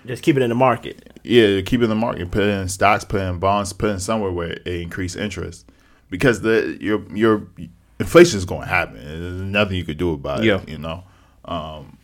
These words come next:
Speaker 1: and, and the one thing that companies do is, like, if they want to, and, you know, 'cause everybody's playing a game, right?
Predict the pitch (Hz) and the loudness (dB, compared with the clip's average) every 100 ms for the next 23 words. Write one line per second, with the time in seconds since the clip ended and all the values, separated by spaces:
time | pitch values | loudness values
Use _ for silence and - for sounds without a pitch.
0 | _ _ _ _ _ _ _ - 107 107 | _ _ _ _ _ _ _ -10 -4 -2
1 | 101 - 104 101 98 90 98 98 110 120 | -4 -6 -4 -4 -6 -8 -8 -2 0 0
2 | 117 107 90 123 147 104 85 85 85 80 | 0 -2 -2 -2 0 -2 -2 -2 -2 -4
3 | 80 87 73 - - _ _ _ _ _ | -8 -10 -10 -12 -16 _ _ _ _ _
4 | 82 82 101 107 120 120 120 107 104 160 | -10 -4 -2 0 0 0 0 0 0 -4
5 | 139 123 120 123 131 120 104 113 92 87 | -4 -4 -4 -4 0 0 -2 -4 -6 -6
6 | 90 87 85 90 92 | -8 -8 -8 -10 -10